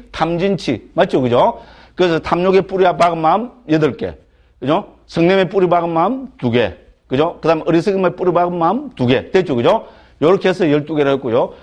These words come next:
원인 없는 마음은 왜 원인 마음, 마음이라 했어요? 자, 우리 아비담에서 무엇이 원인입니까? 탐진치, 불탐부진, 불치. 요 여섯 개가 원인입니다. 요, 이 마음은 일어날 때 항상 만부수 함께 일어납니다. <laughs> 탐진치,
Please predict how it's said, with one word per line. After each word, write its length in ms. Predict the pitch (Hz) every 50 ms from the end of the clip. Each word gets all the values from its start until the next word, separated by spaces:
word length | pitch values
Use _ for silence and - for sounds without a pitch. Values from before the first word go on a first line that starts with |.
| - _ _
원인 400 | - 135 143 151 160 185 214 226
없는 280 | 214 196 196 190 190 185
마음은 340 | 165 151 170 180 170 151 135
왜 100 | 151 190
원인 340 | 190 175 160 170 180 175
마음, 340 | 165 156 147 147 156 160 - -
마음이라 460 | - 117 131 135 131 139 147 147 139 131
했어요? 420 | 127 123 - 117 123 160 190 - - - - - _ _ _ _ _ -
자, 100 | - 151
우리 500 | 151 156 175 202 196 180 - - - - _ _ -
아비담에서 520 | - 156 165 175 196 196 202 196 170 160 170
무엇이 300 | 156 143 151 147 147 196
원인입니까? 640 | 180 175 175 175 175 170 160 143 - 110 101 -
탐진치, 920 | - - - 156 165 165 165 165 196 196 202 196 160 - - 214 254 285 240
불탐부진, 560 | - 160 143 151 151 151 139 143 135 143 135
불치. 380 | 123 123 120 - 135 107 90 - - - - -
요 180 | 135 151 156 147
여섯 260 | 170 208 202 208 180
개가 440 | - 196 180 180 196 214 214 - - -
원인입니다. 520 | - 131 139 143 139 127 113 104 98 82 - - - - - - _ - 139
요, 140 | 156 165 147
이 80 | 165 165
마음은 520 | 143 139 139 160 196 202 190 185 180 -
일어날 240 | - 196 190 180 170
때 80 | 170 165
항상 260 | 180 170 170 185 175
만부수 440 | 151 139 151 170 180 196 160 196 175
함께 260 | 175 196 202 185 190
일어납니다. 540 | 175 170 165 160 160 151 151 156 165 165 -
<laughs> 340 | - - - - _ _ -
탐진치, 600 | - 160 156 160 156 185 185 165 - - 170